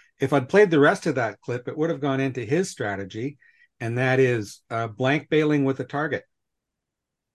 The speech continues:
Because he, he figures that, uh, one of the things that happens is you're, you're shooting at a, at a blank target and everything's going great, and then you put a target up and it's like, "Oh,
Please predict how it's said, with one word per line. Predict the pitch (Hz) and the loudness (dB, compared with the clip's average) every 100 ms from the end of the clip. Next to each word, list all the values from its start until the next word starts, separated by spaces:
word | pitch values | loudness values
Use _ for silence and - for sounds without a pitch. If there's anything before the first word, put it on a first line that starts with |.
| _ _ _ _ _ _ _ | _ _ _ _ _ _ _
Because | 110 131 117 113 107 - | -6 -2 -2 -2 -6 -10
he, | 110 127 131 139 | -6 -2 -2 -4
he | 120 127 | -8 -4
figures | 151 143 139 127 - | 2 6 6 4 0
that, | - 117 113 - 131 | -6 -6 -6 -8 -6
uh, | 117 117 | -4 -2
one | 117 143 | 2 4
of | 139 | 4
the | 135 | 2
things | 147 123 | 0 -2
that | 120 | -4
happens | 123 147 151 123 120 - | -4 -6 -4 -6 -8 -10
is | 123 120 113 - _ _ _ _ _ _ _ _ _ _ _ - | -8 -8 -8 -12 _ _ _ _ _ _ _ _ _ _ _ -10
you're, | 127 131 | -6 -4
you're | 131 123 | -4 -4
shooting | - 190 185 156 | 2 4 4 2
at | 139 | 2
a, | 123 - | -2 -6
at | 147 131 | -8 -6
a | |
blank | 117 143 147 - | -4 -4 -4 -4
target | 156 175 139 120 - _ - | -4 -2 -2 -4 -8 _ -12
and | 117 120 120 120 120 127 | -8 -6 -4 -6 -6 -4
everything's | 165 156 135 120 | -2 0 -2 0
going | 139 131 113 | 0 0 -2
great, | 123 180 170 _ | -2 0 -2 _
and | 120 | -6
then | 131 139 | -2 -2
you | |
put | 131 131 | 0 -2
a | |
target | 127 147 196 139 | 0 0 2 0
up | 123 123 | -2 -4
and | 127 | -8
it's | - | -8
like, | - | 0
"Oh, | 453 - 269 | 2 2 -2